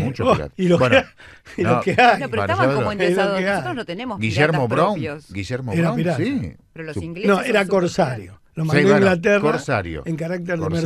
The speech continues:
Speaker 2: mercenario, de corsario.
Speaker 1: Eh, Bouchard.
Speaker 2: O sea, al no tener ejército
Speaker 1: Hipólito Bouchard,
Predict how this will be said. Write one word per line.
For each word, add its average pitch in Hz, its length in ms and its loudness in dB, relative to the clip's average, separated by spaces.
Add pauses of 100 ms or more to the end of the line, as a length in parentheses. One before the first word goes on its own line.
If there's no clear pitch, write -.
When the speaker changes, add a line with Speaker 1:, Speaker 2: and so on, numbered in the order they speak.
Speaker 2:
mercenario, 165 440 0
de 117 60 -10
corsario. 120 420 -10
Speaker 1:
Eh, 85 800 -4
Bouchard. 147 480 -4 (240)
Speaker 2:
O - 40 -20
sea, 143 200 -6
al 165 240 -4
no 247 140 -2
tener 208 340 -6
ejército 151 360 -6
Speaker 1:
Hipólito 196 380 0
Bouchard, 113 540 -2